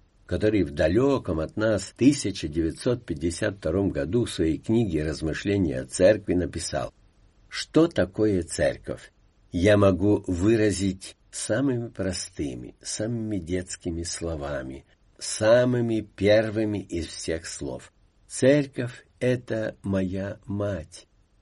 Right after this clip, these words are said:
Да, церковь, вся церковь, церковь прошлых поколений, которые передали мне свою жизнь, свои наставления, свои примеры,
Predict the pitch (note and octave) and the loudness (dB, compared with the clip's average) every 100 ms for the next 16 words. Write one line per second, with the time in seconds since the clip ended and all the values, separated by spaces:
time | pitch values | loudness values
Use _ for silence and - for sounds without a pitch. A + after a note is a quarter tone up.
0 | - E2 A2 G2+ C#2 _ _ _ - - | -4 0 2 2 -2 _ _ _ -10 4
1 | A2+ A#2 F#2+ - A#1+ - _ _ - - | 6 6 2 -8 -14 -16 _ _ -12 0
2 | A#2 A2 G#2+ G#2 F2 D2 - C2+ - - | 4 4 2 0 0 0 -8 -14 -14 0
3 | A2+ A#2 A#2+ G#2+ - _ - G2 A#2 A2 | 2 2 -4 -6 -12 _ 0 4 4 4
4 | - A2 - G#2+ - A2+ A#2+ A#2 A2 G#2+ | -2 -4 -4 -6 -2 0 2 0 -2 -4
5 | G2+ - F2+ F2 G#2+ G#2 G2 F#2 A2+ G#2+ | -6 -8 -6 -2 0 2 0 2 4 6
6 | G#2+ G#2+ G#2 G#2 - F#2+ G2+ G#2 G#2+ - | 6 2 2 0 2 2 4 4 2 2
7 | - F#2+ G2+ G#2 G#2 F2 E2+ G2+ A2 G#2 | -6 0 0 2 0 -2 0 0 0 -2
8 | G2 - F#2+ G2+ G2 F#2+ - G2 G2+ G2+ | -6 -2 0 2 2 0 0 2 4 2
9 | G2+ G2 F#2+ G2+ G2 F#2+ G2 F#2+ F#2+ F#2 | 2 0 0 0 0 0 0 2 2 2
10 | F#2+ F#2 | 0 -2